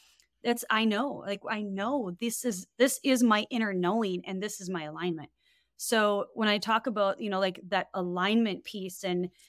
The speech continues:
and having faith in, you know, bringing in the magical d-, like, puppy into our world,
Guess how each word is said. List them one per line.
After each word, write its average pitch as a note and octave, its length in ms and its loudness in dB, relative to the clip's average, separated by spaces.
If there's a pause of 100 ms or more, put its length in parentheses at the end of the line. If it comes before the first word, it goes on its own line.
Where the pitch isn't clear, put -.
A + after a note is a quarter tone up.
(200)
and F3+ 440 2
having G#3 360 -2
faith A3 600 0
in, F#3 460 0 (200)
you G#3 100 -4
know, F3+ 120 2
bringing G#3+ 460 0
in A3+ 340 0
the G3+ 80 -4
magical G3 580 -2
d-, F3+ 100 -6 (140)
like, F3 300 -2
puppy A#3+ 340 0
into F3+ 260 -2
our F3+ 120 -4
world, E3+ 380 -6